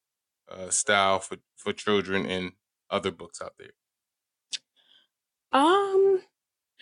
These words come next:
Speaker 2: you know, it's really fascinating. And shout out to, like, I'm always shouting out somebody, but I, I, I have to
Speaker 1: <laughs>
Speaker 2: appreciate, like, all of the authors that I've, I've, um,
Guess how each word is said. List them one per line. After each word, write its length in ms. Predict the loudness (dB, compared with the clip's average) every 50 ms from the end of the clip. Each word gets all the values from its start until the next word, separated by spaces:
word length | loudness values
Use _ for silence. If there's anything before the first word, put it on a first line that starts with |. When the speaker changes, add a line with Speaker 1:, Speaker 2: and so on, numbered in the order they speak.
| -16 0 2
Speaker 2:
you 80 | 4
know, 160 | 6 6 6 4
it's 120 | 4 4
really 200 | 4 4 6 4
fascinating. 520 | 4 4 4 4 4 4 2 0 2 2 2
And 100 | 0 0
shout 260 | 2 2 2 4 4
out 200 | 4 2 2 0
to, 120 | 0 0 2
like, 440 | 4 4 4 4 4 4 2 -2 _ _ -2 0
I'm 100 | 2 4
always 220 | 4 4 2 2
shouting 260 | 2 2 2 2 2
out 120 | 0 -2 -2
somebody, 400 | -2 -2 0 0 0 0 0 -2
but 360 | 0 0 2 4 2 2 0 2 4
I, 160 | 4 4 6
I, 160 | 6 4 4
I 220 | 4 4 4 4
have 180 | 4 4 4 6
to 60 | 6
Speaker 1:
<laughs> 60 | 4
Speaker 2:
appreciate, 720 | 4 4 2 2 2 2 2 2 2 4 4 2 0 -2 _ _ _ -20 -16 -2
like, 220 | 2 2 2 2 2 0
all 260 | 2 2 2 4 2
of 100 | 2 2
the 100 | 2 2
authors 460 | 4 4 2 2 0 -2 -4 -2 -2
that 100 | -2 0
I've, 220 | 2 0 0 -2 _ _ -4 -2
I've, 300 | 0 0 0 -2 -2 -4
um, 340 | -4 -2 -2 -6 -8 -12